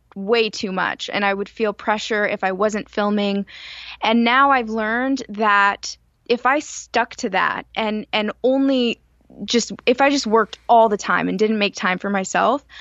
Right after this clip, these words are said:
I wouldn't be as happy, and that would show through in what I'm making. I have to keep myself happy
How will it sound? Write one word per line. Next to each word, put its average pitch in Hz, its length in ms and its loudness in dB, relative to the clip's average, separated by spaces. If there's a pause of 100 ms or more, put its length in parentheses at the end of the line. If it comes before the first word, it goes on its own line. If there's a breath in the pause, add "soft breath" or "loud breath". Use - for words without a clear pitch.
(380 loud breath)
I 220 100 4
wouldn't 247 340 -2
be 214 140 -4
as 190 100 -8
happy, 240 440 -4
and 208 200 0
that 196 120 2
would 190 120 -4
show 185 240 -2
through 208 480 2
in 190 240 0
what 180 100 4
I'm 175 160 0
making. - 480 -4 (300 loud breath)
I 226 100 2
have 240 200 2
to 254 100 -6
keep 247 180 -4
myself 220 640 0
happy 202 640 -2